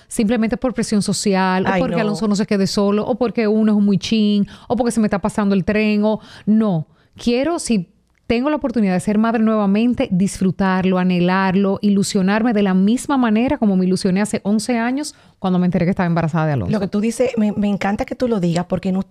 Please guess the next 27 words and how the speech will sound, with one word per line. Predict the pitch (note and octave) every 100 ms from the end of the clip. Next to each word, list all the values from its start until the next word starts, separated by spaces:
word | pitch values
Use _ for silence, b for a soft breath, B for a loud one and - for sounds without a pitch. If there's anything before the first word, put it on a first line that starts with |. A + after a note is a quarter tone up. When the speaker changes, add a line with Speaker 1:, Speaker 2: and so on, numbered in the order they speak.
| -
Speaker 2:
mu-, | A3+ A3+ A#3
muchas | B3 C#4+ A3
de | F#3
nuestras | F#3+ - G3
mujeres | F3 F#3+ A3+ - B B B
en | G3+ F#3+
cualquier | G3+ F3 - C4+
etapa | C#4+ C#4 C4+
de | B3
su | A#3+ A3+
vida, | F3+ E3 D#3+
pero | F3
sobre | F3+ F3
todo | F#3+ A3+
cuando | A#3 G#3+
son | - G3+
adultas, | G3+ F3 D#3+ F3
sienten | G#3+ G#3+ E3+
mucha | D#3+ - F3+
presión. | F#3 - D#3+ D3 G3
Speaker 1:
Ujú. | G3 G3 G#3+
Speaker 2:
Imagínate | A#3+ A#3+ A#3+ D4 E4+ C#4+
tú, | - F3
si | E3 G3+
eso | G3
eres | B3 A3+ -
tú, | E3